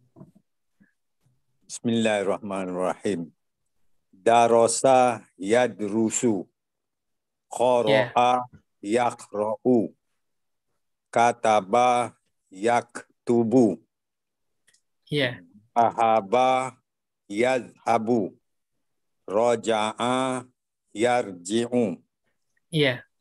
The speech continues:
Speaker 1: Dakhala yadkhulu. Kharaja yakhruju. Akala yakulu. Jalasa yaj-,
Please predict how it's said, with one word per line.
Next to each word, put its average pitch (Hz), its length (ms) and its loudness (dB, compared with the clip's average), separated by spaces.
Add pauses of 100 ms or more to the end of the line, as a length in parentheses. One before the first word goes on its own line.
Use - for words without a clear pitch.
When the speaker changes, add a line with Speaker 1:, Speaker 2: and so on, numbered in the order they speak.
(480)
Speaker 1:
Dakhala 123 1200 0 (240)
yadkhulu. 120 1200 -2 (960)
Kharaja 120 1400 -2 (160)
yakhruju. 117 1300 -2 (1120)
Akala 127 1040 0 (160)
yakulu. 120 1040 0 (1040)
Jalasa 127 1200 0 (260)
yaj-, 120 680 -4